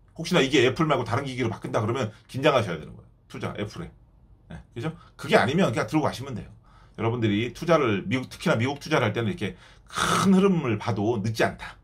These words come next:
아셨죠? 그래서 한국 시장처럼 조급하게 투자하지 않아도 되니까 미국 시장에 먼저 투자하시고 그리고 초보 투자자라면 개별 종목보다는 지수에 먼저 투자하시라고,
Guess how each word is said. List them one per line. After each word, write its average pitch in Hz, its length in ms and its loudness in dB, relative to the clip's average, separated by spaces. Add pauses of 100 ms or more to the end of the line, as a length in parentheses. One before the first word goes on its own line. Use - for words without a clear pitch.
(240)
아셨죠? 101 420 -6
그래서 - 140 -8
한국 175 280 0
시장처럼 120 400 -2 (260)
조급하게 135 460 0
투자하지 127 580 0
않아도 104 240 0
되니까 95 480 -2 (220)
미국 110 260 -2
시장에 110 240 0
먼저 98 260 0
투자하시고 151 720 2 (200)
그리고 104 180 -6
초보 185 420 2
투자자라면 135 720 2
개별 123 240 0
종목보다는 110 720 -2 (280)
지수에 131 340 -2
먼저 98 280 2
투자하시라고, 110 920 -4